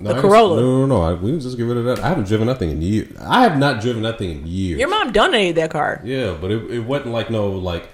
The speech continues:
Speaker 1: "You just got," it was like, "No, that, the, I have not been in that thing in a long,"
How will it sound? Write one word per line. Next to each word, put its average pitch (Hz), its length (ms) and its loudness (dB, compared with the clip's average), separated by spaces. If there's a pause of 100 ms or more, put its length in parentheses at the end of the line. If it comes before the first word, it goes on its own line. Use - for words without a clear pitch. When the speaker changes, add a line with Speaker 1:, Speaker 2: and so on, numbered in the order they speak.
(140)
Speaker 1:
"You 220 140 -8
just 127 280 -6
got," 143 220 -4
it 127 60 -16
was 120 100 -14
like, 117 180 -10
"No, 147 260 -6
that, 101 300 -6
the, 92 140 -10 (480)
I - 60 -2
have 127 120 0
not 110 160 -2
been 110 120 -2
in 113 40 -4
that 117 140 -6
thing 110 100 -2
in 85 80 -2
a 78 60 -4
long," 101 260 2